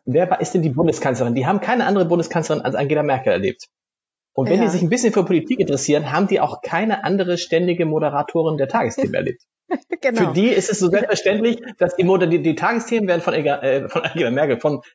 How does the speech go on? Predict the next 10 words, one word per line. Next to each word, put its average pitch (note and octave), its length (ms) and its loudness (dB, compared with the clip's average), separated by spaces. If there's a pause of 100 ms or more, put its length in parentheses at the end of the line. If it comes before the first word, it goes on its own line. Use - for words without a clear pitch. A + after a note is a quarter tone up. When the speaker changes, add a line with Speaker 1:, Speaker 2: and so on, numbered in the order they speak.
Speaker 1:
Karin E3 260 0
Mioska G#3+ 460 0
Speaker 2:
<laughs> - 0 -
Speaker 1:
moderiert G#3+ 540 0
und F#3 160 0
Angela D#3+ 320 4
Merkel D3+ 300 0
regiert G3 260 2
dieses A3 180 0
Land. D3+ 240 0